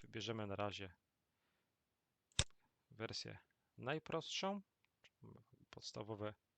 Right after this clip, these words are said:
ustawienia i przejdziemy do stworzenia certyfikatu. Tutaj wybieramy Create New Certificate. Tutaj nazwy możemy wpisać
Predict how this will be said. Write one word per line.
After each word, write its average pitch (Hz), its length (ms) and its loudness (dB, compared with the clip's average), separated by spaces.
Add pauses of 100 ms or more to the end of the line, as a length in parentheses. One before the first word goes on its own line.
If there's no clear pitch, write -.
(360)
ustawienia 147 580 0 (1800)
i 170 100 -2
przejdziemy 131 360 0
do 117 80 2
stworzenia 107 400 0
certyfikatu. - 760 2 (960)
Tutaj - 180 -12
wybieramy 101 580 -2 (760)
Create 113 460 2
New 110 220 -6 (220)
Certificate. - 760 -6 (2750)
Tutaj - 280 -14
nazwy 107 360 0
możemy 95 380 -4
wpisać - 560 -4